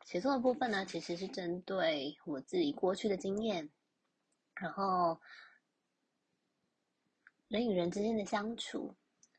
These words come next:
除了感情、跟朋友、家人，还有同事，我是怎么去做互动、怎么应对的。所以呢，呃，今天呢，我会先从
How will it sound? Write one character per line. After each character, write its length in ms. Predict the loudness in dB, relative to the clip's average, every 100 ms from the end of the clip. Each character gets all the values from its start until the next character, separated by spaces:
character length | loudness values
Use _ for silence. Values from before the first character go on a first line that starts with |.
| _ _ _ _ _ _ -4
除 140 | 0
了 80 | 2
感 260 | 2 0
情、 600 | -4 -4 -2 0 0 -4 -8 -20 -20
跟 360 | -10 -6 -4 -4
朋 260 | -4 -2 0
友、 400 | 0 -2 -6 -14 -8
家 280 | -4 0
人， 540 | 2 0 0 -6 -8 -12 _ _ _ _ -4
还 100 | -2
有 80 | -2
同 260 | -2 -2
事， 380 | -2 0 0 -2 _ _ _ _ _ _ _ _ _ _ _ _ -20 _ _ -8
我 100 | -4
是 160 | -4
怎 120 | -2
么 140 | -4 -4
去 220 | -4 -2
做 180 | 2 2
互 220 | 4 4
动、 280 | 4 2 -2 _ _ -6
怎 100 | -2
么 60 |
应 180 | 0 0
对 240 | 0 -2
的。 220 | -4 -10 -14 _ _ _ _ _ _ -20 _
所 140 | 0
以 80 | 2
呢， 220 | 4 4
呃， 500 | 4 0 -2 -2 -4 -8 _
今 140 | -2 0
天 160 | 2
呢， 240 | 2 -2 -8 _ _
我 140 | -8
会 180 | 0 0
先 320 | 0 -2 -2
从 720 | -4 -4 -2 -2 -6 -6 -10